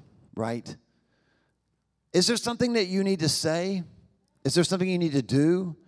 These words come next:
Is there somebody you need to lead? Is there somebody that you need to love?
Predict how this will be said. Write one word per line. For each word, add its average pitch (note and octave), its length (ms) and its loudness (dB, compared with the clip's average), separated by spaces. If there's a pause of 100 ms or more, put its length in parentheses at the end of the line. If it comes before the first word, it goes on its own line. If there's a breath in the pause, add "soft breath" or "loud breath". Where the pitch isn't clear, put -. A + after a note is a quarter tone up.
(440 soft breath)
Is C3+ 100 -2
there E3+ 100 4
somebody A3 360 2
you G3+ 160 2
need G3+ 160 0
to D#3+ 80 4
lead? D#3 400 4
Is C#3+ 100 2
there D3 100 0
somebody F3+ 300 0
that D3+ 140 -2
you D3+ 80 -2
need C#3+ 140 0
to A#2 80 -2
love? A2+ 540 0